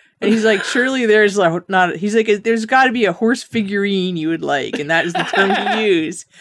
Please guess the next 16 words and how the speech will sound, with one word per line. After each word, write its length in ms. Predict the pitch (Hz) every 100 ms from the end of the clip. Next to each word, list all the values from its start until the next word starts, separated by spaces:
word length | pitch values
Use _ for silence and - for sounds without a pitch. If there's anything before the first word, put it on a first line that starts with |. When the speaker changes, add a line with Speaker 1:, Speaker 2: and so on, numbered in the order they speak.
| - -
Speaker 1:
And 100 | 208
I 120 | 214 220
said, 420 | 269 226 214 220 _ -
"Really?" 640 | 190 226 269 311 311 320 _
He 160 | 220 220
said, 360 | 233 220 214 208
Speaker 2:
<laughs> 0 |
Speaker 1:
"Yeah." 240 | 185 147
I'm 120 | 156 214
Speaker 2:
As 40 |
a 40 | 214 202
Speaker 1:
like, 100 | 180
Speaker 2:
matter 320 | 208 381 208
of 240 | 196 311
fact. 60 | 233
Speaker 1:
"Okay." 680 | 330 370 311 262 269 311